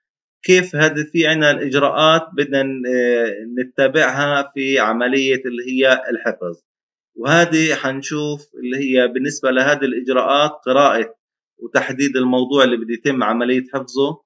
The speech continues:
تحديد عنوان واسم الملف، استخراج رمز اللي هو الملف عشان يساعدنا في عملية الحفظ، إيه، تدوين رمز الملف على اللي هو الأوراق، حتى هذه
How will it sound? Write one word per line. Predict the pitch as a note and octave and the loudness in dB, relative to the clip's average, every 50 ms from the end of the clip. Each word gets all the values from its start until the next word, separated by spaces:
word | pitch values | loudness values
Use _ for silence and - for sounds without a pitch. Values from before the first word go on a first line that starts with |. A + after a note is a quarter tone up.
| _ _ _ _ _ | _ _ _ _ _
تحديد | - B2+ - - C#3 A#2+ C3+ C#3 C#3 C3 A#2 G2 | -4 -4 -4 -4 -6 -4 -2 0 2 2 2 2
عنوان | A2 G#2 A2+ B2 B2+ C3 C#3 C#3 C3 B2+ A#2+ | 0 0 0 0 0 0 2 2 2 2 0
واسم | A#2 A2+ A2 C3+ C3 - - A#2+ | 0 -2 -2 -4 -6 -10 -10 -10
الملف، | A#2+ A#2 A#2 A#2+ B2 C3 C#3 D3 D3 - _ _ - | -8 -4 -4 -2 0 0 0 0 -4 -10 _ _ -18
استخراج | B2 - _ C3 B2+ - B2+ B2+ C3+ C3+ B2+ B2 A2 G#2+ - _ - | -18 -8 _ -6 -6 -4 -2 0 2 4 4 2 0 -2 -6 _ -2
رمز | A#2 B2 C#3 C#3+ C3+ B2 A2+ - - - _ - | 0 2 2 2 2 -2 -4 -6 -10 -16 _ -12
اللي | A#2+ A#2 A#2 A#2+ C3+ | -12 -12 -12 -14 -12
هو | C#3 C3 B2+ A#2 | -4 -2 -2 -2
الملف | - A#2+ A2+ B2 B2+ C#3 C#3 - | -2 -4 -4 -4 -4 -4 -4 -4
عشان | - G#2+ - - C3 A#2+ | -8 -8 -6 -6 -6 -6
يساعدنا | A2+ - A#2+ A2 B2 B2+ A#2 A#2+ A2+ | -4 -2 0 0 0 0 -2 -8 -8
في | - A#2+ | -4 -4
عملية | G#2+ A2 A2+ A#2+ B2 C3 C3+ C3 C3 | -2 -2 -2 -2 0 -2 -2 -4 -6
الحفظ، | - - - C3+ C3 - D3+ C#3+ D3 D3+ D3+ D3+ _ _ _ _ _ _ _ _ _ _ - | -12 -12 -12 -12 -8 -4 -2 -2 -2 -2 -4 -8 _ _ _ _ _ _ _ _ _ _ 0
إيه، | C#3+ C#3+ C#3+ | 2 2 2
تدوين | C#3+ - D3 C3+ C3 C3+ C#3 D3 D3+ D3 C#3 C3+ | 2 2 2 2 2 0 0 0 2 0 2 2
رمز | C#3 C#3+ C#3+ C3 B2+ C3+ | 2 2 2 0 0 -2
الملف | C3 B2+ B2+ B2+ C#3 C#3 C3+ - | 0 0 2 2 2 0 0 -2
على | A#2+ A#2+ B2 C3 C3 B2+ B2+ B2+ B2+ B2 B2 | 0 2 4 4 4 4 4 2 2 0 -2
اللي | B2+ A#2+ A2+ A#2 | -4 -6 -6 -6
هو | A#2+ B2+ B2+ B2 A#2+ B2 B2 B2 B2 - _ _ _ _ _ B2 | -6 -8 -6 -4 -2 -2 -2 -4 -6 -12 _ _ _ _ _ -6
الأوراق، | A#2+ G#2+ G#2 A#2 A#2 A#2+ C3 C3 C3 - | -4 -2 -2 0 2 2 0 0 -2 -4
حتى | - C#3+ C#3 - B2 A#2+ A#2+ A2+ B2 | -8 -8 -4 -2 -2 -2 -2 -2 0
هذه | C3+ C3 B2 A#2+ | 0 0 0 -2